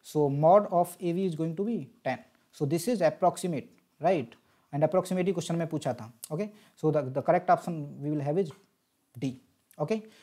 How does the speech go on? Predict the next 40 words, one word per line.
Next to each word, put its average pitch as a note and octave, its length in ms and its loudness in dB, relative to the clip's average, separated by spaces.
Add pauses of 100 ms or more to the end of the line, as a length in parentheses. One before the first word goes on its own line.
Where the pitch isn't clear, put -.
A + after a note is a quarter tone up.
(220)
similar G#3+ 340 6
question, A3 480 2
uh, D#3 180 -2
this F3 240 0
is G3 60 4
also G3 280 8
P F#3+ 120 2
Y F3 120 6
Q F#3 100 0
question। A3+ 380 -2 (380)
Okay, C#3+ 280 -2 (200)
so E3+ 160 2
in F3 80 4
the F3+ 80 6
question F#3 380 2
we G3 100 4
are F3+ 80 4
given F3+ 260 2
beta E3+ 220 4
D F3 100 2
C E3+ 140 -6
sixty, F3 420 -2
V E3 160 0
B, F3+ 300 0
we D#3+ 120 2
are D#3 80 2
given D#3+ 280 0
H D3 220 -2
I D#3 60 4
infinity। D#3+ 800 -2 (540)
Okay, A2+ 240 -6 (380)
H C3 160 -6
I D#3 200 0
cannot C#3 320 -2
be C3+ 60 -2
infinity, A#2 460 -6 (920)
this B2+ 160 -12
might B2 200 -6
be B2+ 100 -4
zero। A#2 220 -6